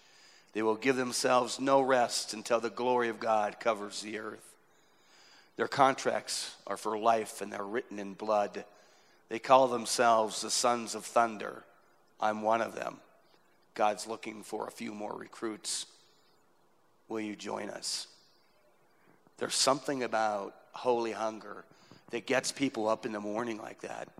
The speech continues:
So I think it was Thursday and Friday, I asked people, "What gets you up? Wh-, why are you here?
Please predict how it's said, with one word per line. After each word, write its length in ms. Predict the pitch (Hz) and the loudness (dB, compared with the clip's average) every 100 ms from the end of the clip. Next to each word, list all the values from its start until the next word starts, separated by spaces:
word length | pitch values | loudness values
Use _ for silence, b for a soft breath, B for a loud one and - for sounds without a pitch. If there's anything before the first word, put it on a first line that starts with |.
| - B B B B B - | -20 B B B B B -10
So 520 | - 127 117 113 110 - - - | 0 6 8 6 2 -6 -18 -16
I 100 | - | -10
think 160 | 165 | -8
it 60 | - | -4
was 120 | - | -4
Thursday 720 | - 120 113 - 120 120 117 110 - b b - | 0 2 2 2 0 0 -2 -6 -14 b b -12
and 120 | 98 | -10
Friday, 640 | - 110 110 110 98 95 - B B B B | 0 2 4 2 -4 -8 -14 B B B B
I 100 | 107 | -4
asked 340 | 113 120 120 - | -2 -2 -4 -2
people, 440 | 170 - - - _ _ _ _ _ _ _ _ _ _ _ | -4 -4 -12 -16 _ _ _ _ _ _ _ _ _ _ _
"What 180 | 147 - | -8 -4
gets 260 | - - | -6 -4
you 80 | - | -2
up? 200 | 139 156 | -2 -2
Wh-, 180 | - - | -4 -8
why 240 | 98 117 160 | -2 -2 0
are 100 | 160 | -4
you 120 | 117 | -6
here? 460 | 104 110 139 - | -8 -10 -8 -10